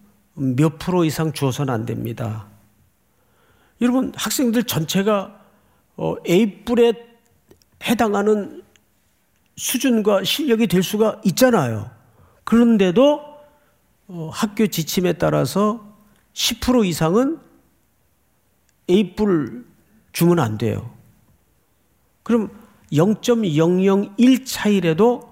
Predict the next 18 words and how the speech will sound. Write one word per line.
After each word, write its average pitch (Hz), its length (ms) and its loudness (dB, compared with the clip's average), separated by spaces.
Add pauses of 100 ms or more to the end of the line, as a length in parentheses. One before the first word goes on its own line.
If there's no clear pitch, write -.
(1120)
A뿔에 190 640 2
해당하는 170 480 2
실력인데도 147 680 -2
불구하고 131 760 0 (1700)
B뿔을 226 440 2
줘야 131 240 0
되고, 120 380 -8 (1200)
이게 147 280 -2
비율제로 208 580 6
하기 143 240 -4
때문에, - 440 -10
퍼센트지로 214 680 0
하기 151 200 -6
때문에 127 440 -8 (1500)
이걸 190 360 2
보통 151 400 0
뭐라고 135 260 2
그러-, 131 120 -4